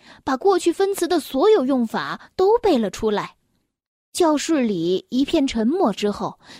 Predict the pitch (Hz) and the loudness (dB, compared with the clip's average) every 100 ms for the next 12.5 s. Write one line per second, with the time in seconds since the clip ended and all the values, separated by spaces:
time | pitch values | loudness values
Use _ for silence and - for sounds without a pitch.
0 | - - 220 240 - 185 185 185 220 403 | -6 -4 -2 -2 -2 -2 0 0 2 2
1 | 381 247 247 262 240 - - 262 - - | 2 2 2 2 0 0 0 0 -2 -12
2 | 160 - 349 - _ _ _ _ _ _ | -6 -4 -4 -6 _ _ _ _ _ _
3 | 240 180 208 247 226 208 220 - - - | -6 -2 -2 0 -2 -2 -4 -4 -14 -14
4 | - 170 190 - 220 202 214 247 285 381 | -8 -6 -4 -4 -4 -2 -4 -4 0 0
5 | - - - 415 277 - - _ _ _ | -2 -10 0 2 4 0 -10 _ _ _
6 | - 392 403 392 302 - - - 403 403 | -4 -2 0 0 0 -6 -10 -4 -2 0
7 | 415 294 330 - 415 208 _ _ - - | -4 -2 -4 0 -2 -2 _ _ -20 -20
8 | - 220 190 320 339 262 - 370 240 233 | -10 -8 -2 -2 0 -4 -2 -2 0 -2
9 | 185 147 185 _ _ 359 440 403 185 - | -2 -6 -10 _ _ -2 0 -2 -4 -4
10 | 220 208 208 - _ _ _ _ _ _ | -2 0 -2 -6 _ _ _ _ _ _
11 | - 262 277 220 190 226 - 233 330 392 | -2 0 0 -2 -2 -2 0 0 2 0
12 | 370 294 277 226 214 | 0 0 -2 -2 -4